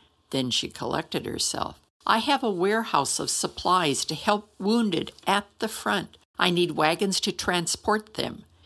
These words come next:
He told her, "We desperately need what you have.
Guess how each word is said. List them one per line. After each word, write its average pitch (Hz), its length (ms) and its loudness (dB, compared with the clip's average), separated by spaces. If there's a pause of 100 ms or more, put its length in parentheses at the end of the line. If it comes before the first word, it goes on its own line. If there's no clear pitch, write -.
(120)
He 165 160 -4
told 160 340 -4
her, 170 240 -4 (120)
"We 151 360 -4 (180)
desperately - 680 -2
need 156 420 -2
what - 220 -2
you 147 260 0
have. 139 400 -6